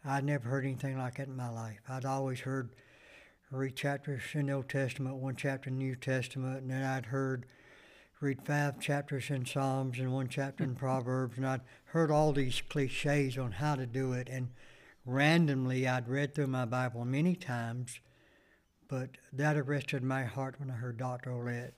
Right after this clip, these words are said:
Speaker 1: teach and say very simply how he did it.
Speaker 2: And, and what, what did he do that was different?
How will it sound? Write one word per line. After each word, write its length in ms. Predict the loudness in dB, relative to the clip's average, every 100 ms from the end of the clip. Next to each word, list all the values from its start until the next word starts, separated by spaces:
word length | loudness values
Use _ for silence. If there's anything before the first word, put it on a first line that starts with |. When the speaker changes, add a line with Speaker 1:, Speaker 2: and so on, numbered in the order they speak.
| _
Speaker 1:
teach 540 | -8 -4 -4 -6 -10
and 220 | -6 -4
say 320 | -4 0 0 0
very 260 | 0 0
simply 600 | 0 0 0 0 -6 -6 -10 -20 _
how 220 | -8 -6
he 200 | -4 -4
did 260 | -6 -8 -16
it. 220 | -20 -20 -20 _ _ -20 -8
Speaker 2:
And, 100 | -8 0
and 180 | 2
what, 400 | 6 6 4 0
what 120 | 2 4
did 80 | 6
he 80 |
do 120 | 8 8
that 100 | 6
was 120 | 2
different? 300 | 0 -2 -10